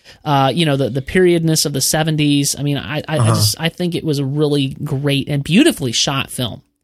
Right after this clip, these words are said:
Speaker 2: It was, and I think that's something that Ron Howard's always done really well, uh, in movies like Apollo thirteen and A Beautiful Mind,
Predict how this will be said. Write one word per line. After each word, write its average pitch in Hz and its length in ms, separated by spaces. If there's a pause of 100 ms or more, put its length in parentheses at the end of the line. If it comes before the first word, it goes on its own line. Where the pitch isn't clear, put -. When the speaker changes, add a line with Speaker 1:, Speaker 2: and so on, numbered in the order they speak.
(500)
Speaker 2:
It 131 60
was, 113 340
and 123 180
I 127 60
think 165 220
that's 160 180
something 135 280
that 127 120
Ron 120 160
Howard's 113 340
always 104 220
done 107 160
really 101 240
well, 104 400 (340)
uh, 110 320
in 110 80
movies 110 260
like 107 140
Apollo 107 300
thirteen 104 560
and 101 100
A 101 60
Beautiful 101 360
Mind, 98 400